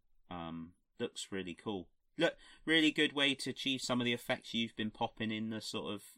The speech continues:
what, that album you've put on the page to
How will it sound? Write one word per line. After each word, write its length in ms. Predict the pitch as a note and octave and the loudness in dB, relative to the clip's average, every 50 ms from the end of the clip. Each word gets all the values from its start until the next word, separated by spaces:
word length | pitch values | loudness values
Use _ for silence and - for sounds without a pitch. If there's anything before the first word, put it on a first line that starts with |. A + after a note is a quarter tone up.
| _ _ - _ _ _ _ _ _ _ _ _ _ _ - | _ _ -20 _ _ _ _ _ _ _ _ _ _ _ -14
what, 180 | - A#2+ - - - | -12 -12 -12 -10 -6
that 200 | E2 A2 A2 G#2+ | -2 -2 0 2
album 460 | A2 A2 A2 G#2 F2+ E2+ E2 D#2 D#2 | 2 2 2 0 0 -2 -4 -4 -4
you've 220 | D#2 D#2 - - | -4 -6 -6 -8
put 160 | - F2+ - - | -8 -8 -6 -4
on 160 | E2+ E2+ E2+ | -4 -4 -6
the 60 | E2 | -6
page 640 | - - F#2+ F2 D#2 D2+ D2+ D2 - - - - - _ _ _ _ _ _ _ _ _ _ | -6 -4 -2 -2 -2 -2 -4 -8 -10 -14 -14 -14 -18 _ _ _ _ _ _ _ _ _ _
to 60 | _ | _